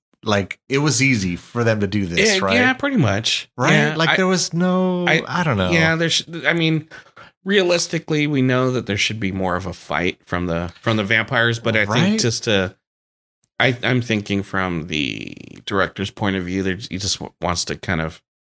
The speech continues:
Speaker 2: you know, conveniently make, you know, keep the story going along.
Speaker 1: Yeah. They seem, yeah, I guess so.
Speaker 2: And, uh,
Speaker 1: So they burn the bar down?
Speaker 2: they burn the bar down. It's, <laughs> I always laugh at all the random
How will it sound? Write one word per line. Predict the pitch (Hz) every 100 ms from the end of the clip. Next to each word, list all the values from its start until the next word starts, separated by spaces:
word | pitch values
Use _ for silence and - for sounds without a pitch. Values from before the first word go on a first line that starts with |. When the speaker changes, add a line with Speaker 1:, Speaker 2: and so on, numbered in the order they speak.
| _ -
Speaker 2:
you | 82
know, | 67 76 - _ -
conveniently | 104 98 92 92 - 90
make, | 92 - _
you | 82
know, | 85 80 - -
keep | -
the | -
story | - 98 92
going | 95 92 95
along. | 95 95 95 98 _ _
Speaker 1:
Yeah. | - 107 104 101 98 90 - -
They | 180
seem, | 302 262 -
yeah, | 113 98 95 - - -
I | 247 196
guess | 110 90
so. | - 95 90 - -
Speaker 2:
And, | 101 87 87 85
uh, | 95 90 87 92
Speaker 1:
So | -
they | 143
burn | 131 147
the | 143
bar | 131 139
down? | 139 143 151 -
Speaker 2:
they | 139
burn | 175 170
the |
bar | 139 123 127
down. | 117 123 123 123 123
It's, | 110 - - -
<laughs> |
I | 110 123 - - - 151 - 123
always | 123 117 101 -
laugh | 98 90 95
at | 87 -
all | 101 98
the | 90
random | 82 101 101 98 95 92